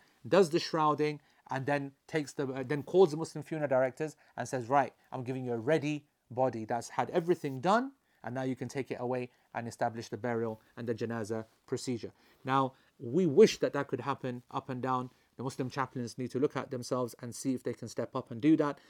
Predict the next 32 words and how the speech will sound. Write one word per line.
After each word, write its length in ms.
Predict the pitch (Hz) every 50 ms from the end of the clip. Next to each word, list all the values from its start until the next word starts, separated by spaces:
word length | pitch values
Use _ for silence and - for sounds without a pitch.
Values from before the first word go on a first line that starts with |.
| _ _ _
because 380 | - 147 - - 127 120 107 110
genuinely, 880 | 104 - - 143 165 185 196 185 151 131 117 107 104 104 104 123 143 _ _ _ _ _ _ _ _ _
even 260 | - 170 185 160 185 165
though 80 | 165
you 160 | 160 151 160
might 200 | 165 160 156 151
say, 100 | - 151
"I'm 140 | 139 156 180
not 120 | 170 151 127
an 80 | 127
expert 340 | 127 123 - - - 123 117 -
either, 260 | 127 127 123 - 127
and 140 | 120 117 120
ghusl 320 | 123 113 147 170 - - 147
is 140 | 135 117
not 120 | 135 135 117
my 140 | 123 120 113
thing," 240 | - - 123 123 -
it's 180 | 151 147 - -
easier 340 | 185 208 202 175 196 190 175
for 240 | - - 160 156
you 420 | 147 135 131 143 165 180 202 233 247 -
in 100 | - 156
a 60 | 143
hospital 400 | 127 - 185 180 - 180 165 175
setting 420 | 160 - 175 170 - - 180 180 - - - - _ _
to 120 | - 139 135
learn 280 | 139 160 175 185 180
how 180 | 170 - - 175
to 140 | - - 165
make 160 | 165 160 131
ghusl 400 | 117 170 190 - - 185 175